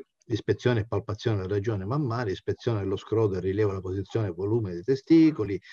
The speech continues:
che si dotasse un orchidometro di Prater, valutazione dei funicoli per i varicocele, eccetera, eccetera. E, e questo poteva essere fatto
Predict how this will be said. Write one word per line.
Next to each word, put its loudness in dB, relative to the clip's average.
che -2
si 0
dotasse 0
un -2
orchidometro -2
di 2
Prater, 2
valutazione 0
dei 0
funicoli -2
per -2
i -2
varicocele, -4
eccetera, -2
eccetera. -2
E, 6
e -4
questo 6
poteva 6
essere 6
fatto 0